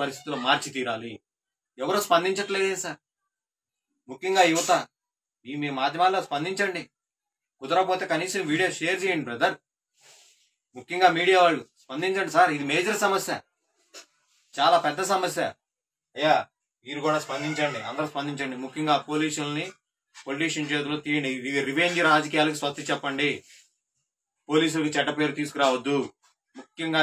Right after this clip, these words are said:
రివెంజ్ రాజకీయాలకు స్వస్తి చెప్పండి. రెండు వేల ఇరవై నాలుగు, రెండు వేల ఇరవై మూడు తెలంగాణ, రెండు వేల ఇరవై నాలుగు ఆంధ్రప్రదేశ్ ఎలక్షన్ టయానికి మీరు ఏదో ఒక నిర్ణయానికి రావాలి. కేంద్ర ప్రభుత్వం సహకరించినా సహకరించకపోయినా మన రెండు తెలుగు రాష్ట్రాల్లో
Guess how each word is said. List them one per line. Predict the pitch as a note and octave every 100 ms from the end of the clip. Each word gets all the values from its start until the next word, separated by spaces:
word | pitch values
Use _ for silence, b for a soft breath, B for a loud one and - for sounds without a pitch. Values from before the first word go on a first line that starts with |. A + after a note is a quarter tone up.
| D3
రివెంజ్ | D#3 D#3 D3
రాజకీయాలకు | D3+ C#3 D3 D3 C#3
స్వస్తి | C3+ C3
చెప్పండి. | C#3 C#3 C3+ C3+ F#2 _ _ _ _ _ _ _ _ _ _
రెండు | B2+ D3+
వేల | D3+ C#3+
ఇరవై | D3+ D3+ C#3+
నాలుగు, | C#3+ C#3+ D3+ - - _ _ B2
రెండు | C#3+ D3+
వేల | D3+ C#3+
ఇరవై | D3 D3
మూడు | D3 C#3+
తెలంగాణ, | C#3+ C#3+ C#3 B2
రెండు | B2+ C#3+
వేల | C#3+
ఇరవై | C#3+ C#3+ C#3+
నాలుగు | D3 B2+ A#2+
ఆంధ్రప్రదేశ్ | C#3+ C#3 C3+ C3 B2+ C3 G#2 B2+
ఎలక్షన్ | C#3+ D3 C#3+
టయానికి | C#3+ D3 D3 C#3
మీరు | C3+ D3
ఏదో | D3+
ఒక | C#3 C3+
నిర్ణయానికి | C3+ D3+ D3 C#3 C#3
రావాలి. | D3 C#3+ D#3 D3 B2+
కేంద్ర | D3+ D3
ప్రభుత్వం | C#3+ C#3+ C3+
సహకరించినా | C3 C3+ C#3 C3+ C3
సహకరించకపోయినా | C3+ C#3 - C3 C3+ C#3+ C3 - _ _
మన | B2 C3
రెండు | C#3 D#3 D#3
తెలుగు | D3 D3
రాష్ట్రాల్లో | C3+ C#3 C#3